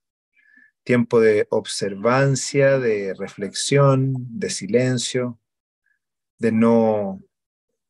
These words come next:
de no apresurar juicios, de no sacar conclusiones, de no revolcarnos también en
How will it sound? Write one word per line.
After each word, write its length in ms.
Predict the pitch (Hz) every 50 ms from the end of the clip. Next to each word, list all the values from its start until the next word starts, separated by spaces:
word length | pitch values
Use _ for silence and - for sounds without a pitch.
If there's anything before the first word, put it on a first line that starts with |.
| _ _ _ _ _ _ _ - _ _ _ _ -
de 100 | 120 113
no 100 | 117 120
apresurar 500 | 120 123 120 117 - - 120 113 107 - -
juicios, 800 | - - - 147 151 143 143 - - 135 135 135 135 127 - -
de 140 | 113 113
no 80 | 117 117
sacar 340 | 113 - 110 - 120 113 -
conclusiones, 1200 | - - 110 104 - - 98 98 - - - 143 147 151 143 139 135 135 131 123 - - - _ _ _ _ _ _ _ _ _ _ _ _ _ _ _ _ _ _ _ -
de 220 | 110 107 117 110
no 800 | 113 117 127 127 127 127 123 120 120 117 113 110 107 104 98 -
revolcarnos 920 | 104 113 110 107 107 110 104 _ - 139 139 143 143 147 143 143 139 143 _
también 540 | - 117 110 113 113 113 120 123 127 123 120
en 420 | 117 110 107 104 101 98 95